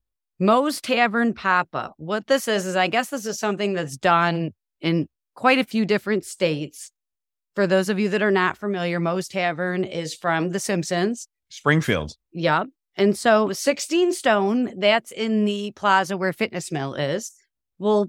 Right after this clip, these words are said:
Speaker 1: be transformed into your favorite tavern, uh, from The Simpsons, but with a twist. Scenes and photo ops from your favorite show will be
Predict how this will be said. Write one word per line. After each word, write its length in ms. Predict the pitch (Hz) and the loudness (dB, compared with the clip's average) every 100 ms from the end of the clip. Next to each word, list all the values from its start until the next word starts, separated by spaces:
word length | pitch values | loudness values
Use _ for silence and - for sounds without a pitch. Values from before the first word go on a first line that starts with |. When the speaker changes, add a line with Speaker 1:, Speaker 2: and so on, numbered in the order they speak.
| 185 | -2
Speaker 1:
be 160 | 226 | -4
transformed 760 | 208 - 254 311 - 254 233 220 | -2 -2 -2 -2 -2 0 2 4
into 160 | 214 | 4
your 100 | 196 | 2
favorite 400 | 185 208 202 233 | 0 0 0 -2
tavern, 640 | - 202 175 151 175 208 311 - _ _ - | -4 -2 0 0 -2 -2 -4 -8 _ _ -4
uh, 340 | 165 165 170 | -2 -2 -2
from 240 | - 185 | -2 -2
The 60 | 220 | -2
Simpsons, 640 | - 208 190 190 185 226 | -2 -2 -2 -2 -2 -2
but 140 | - 214 | -6 -4
with 140 | 196 | -2
a 40 | 208 | -2
twist. 580 | - 185 - - - - | -4 -4 -4 -10 -14 -10
Scenes 380 | - 196 233 | -2 0 0
and 160 | 285 285 | -2 0
photo 320 | 254 233 233 | 0 0 2
ops 320 | 220 202 220 | 2 2 0
from 220 | - 214 208 | -4 0 2
your 100 | 202 | 0
favorite 540 | - 208 185 202 - _ _ _ - | -2 -4 -2 -4 -4 _ _ _ 0
show 520 | 311 330 330 330 294 - _ _ _ _ | 2 2 2 0 0 -2 _ _ _ _
will 180 | 185 202 | -4 -2
be 240 | 220 220 | 0 -2